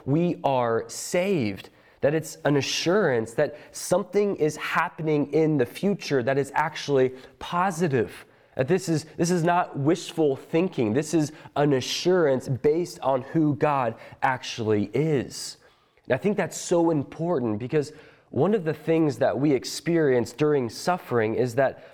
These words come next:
our hope tends to leak out of our hearts. It's almost like hope is, is poking holes in a heart that's filled with hope, and,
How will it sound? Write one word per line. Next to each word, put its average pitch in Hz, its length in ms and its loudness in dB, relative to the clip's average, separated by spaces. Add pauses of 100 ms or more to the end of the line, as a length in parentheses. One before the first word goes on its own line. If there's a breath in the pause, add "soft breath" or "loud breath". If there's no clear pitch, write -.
our 143 220 0
hope 147 540 -2 (220 loud breath)
tends 156 500 -2
to 147 240 0
leak 135 600 0
out 143 240 0
of 131 180 -4
our 117 140 2
hearts. - 720 -10 (560 soft breath)
It's - 60 -2
almost 165 260 0
like 147 320 0 (140 loud breath)
hope 160 420 0
is, 120 220 -2 (180 loud breath)
is 123 160 0
poking 165 460 0
holes 139 640 0
in 127 160 2
a 113 40 2
heart 156 440 -2
that's - 240 -4
filled 160 340 2
with 123 160 0
hope, 160 460 0
and, 120 180 2